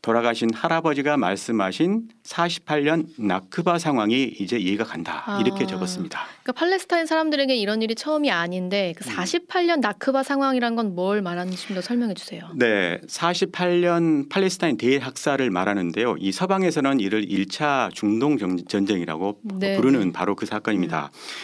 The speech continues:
Speaker 2: 음.
Speaker 1: 어, 배경을 좀 설명을 드리면 일 차 세계대전 전후로 팔레스타인은 영국이 점령을 하고 있었거든요.
Speaker 2: 음.
Speaker 1: 근데 그때 이제 전쟁을 수행을 해야 되기 때문에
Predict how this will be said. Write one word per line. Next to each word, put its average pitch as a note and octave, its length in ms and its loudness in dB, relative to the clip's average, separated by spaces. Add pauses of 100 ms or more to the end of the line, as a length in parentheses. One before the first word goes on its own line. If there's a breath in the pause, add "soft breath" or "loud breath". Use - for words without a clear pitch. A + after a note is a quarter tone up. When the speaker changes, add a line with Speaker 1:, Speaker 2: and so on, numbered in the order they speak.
(180 loud breath)
Speaker 2:
음. G#2+ 40 -2
Speaker 1:
어, G#2 40 2
배경을 D3+ 340 4
좀 C#3+ 140 2
설명을 D#3+ 320 2
드리면 G#2 500 0 (320 loud breath)
일 A#2 200 2
차 F3+ 200 2
세계대전 D#3 640 2
전후로 G2+ 560 0
팔레스타인은 A2+ 720 0
영국이 A2 420 2
점령을 F#2+ 380 0
하고 F#2+ 160 -2
있었거든요. F#2 580 -2
Speaker 2:
음. - 320 -20
Speaker 1:
근데 A2+ 180 2
그때 A#2+ 360 0
이제 G2+ 180 2
전쟁을 B2+ 560 2
수행을 D3+ 380 2
해야 E3+ 140 2
되기 A#2+ 160 0
때문에 G2 500 -2